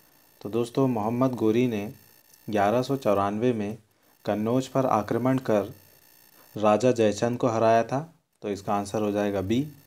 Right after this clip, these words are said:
जयचंद। बढ़ते हैं अगले सवाल की ओर।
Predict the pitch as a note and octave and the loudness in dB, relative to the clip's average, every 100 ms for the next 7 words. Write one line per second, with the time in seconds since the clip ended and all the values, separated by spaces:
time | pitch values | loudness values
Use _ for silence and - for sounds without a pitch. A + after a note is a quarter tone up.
0 | _ - G2+ G2+ G2+ B2 C#3+ - _ _ | _ -6 -2 0 0 -4 -4 -10 _ _
1 | _ _ _ _ _ _ _ _ _ _ | _ _ _ _ _ _ _ _ _ _
2 | _ _ A2 G2+ G2+ A#2+ B2+ C3 A2+ A#2+ | _ _ 0 0 2 0 2 0 0 -2
3 | B2+ B2 B2+ B2+ C3 C#3 | 2 4 2 2 0 -2